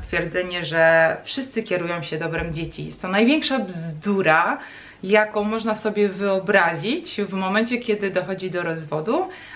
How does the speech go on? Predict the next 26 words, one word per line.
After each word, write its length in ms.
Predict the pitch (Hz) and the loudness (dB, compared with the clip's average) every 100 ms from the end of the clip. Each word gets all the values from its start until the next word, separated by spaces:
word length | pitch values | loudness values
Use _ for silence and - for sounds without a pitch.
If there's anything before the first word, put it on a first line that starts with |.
| - | 2
a 480 | 190 196 190 185 175 | 6 8 6 4 2
w 40 | 190 | 0
rozwodzie 720 | 190 185 175 170 190 214 214 | -2 -2 -6 -2 0 2 0
uczestniczą 680 | - 175 - 190 175 180 165 | -6 -8 -10 -8 -6 -6 -6
osoby, 400 | 151 180 180 240 | -8 -6 -4 -4
które, 640 | - 190 190 190 185 - | -2 0 4 4 2 -2
y, 320 | 180 175 - - | -6 -6 -8 -4
nie 220 | 208 226 | 2 2
są 180 | 233 220 | 2 -6
w 40 | |
stanie 300 | - 185 185 | -4 -4 -4
panować 440 | 185 180 175 180 180 | -4 -4 -4 -6 -8
nad 140 | 165 | -14
swoimi 460 | - 180 180 175 - | -10 -10 -8 -8 -8
emocjami 720 | 165 160 - 160 175 247 349 - - | -8 -8 -4 -2 0 0 -2 -8 -4
lub 200 | 240 247 | 0 0
zderzają 480 | 214 208 214 220 214 | 2 0 4 4 4
się 160 | 214 196 | 0 -10
z 180 | - | -12
sytuacjami 720 | - 190 196 185 180 - 180 180 | -10 -8 -4 -2 -2 -2 -4 -4
dla 220 | 156 175 | -6 -6
ni-, 280 | 180 175 156 | -6 -10 -12
dla 240 | 180 190 196 | 0 2 4
nich 260 | 196 180 | 2 -6
zupełnie 500 | 170 165 190 185 185 | -12 -12 -8 -6 -6
nowymi. 460 | 180 170 170 156 | -8 -4 -2 -2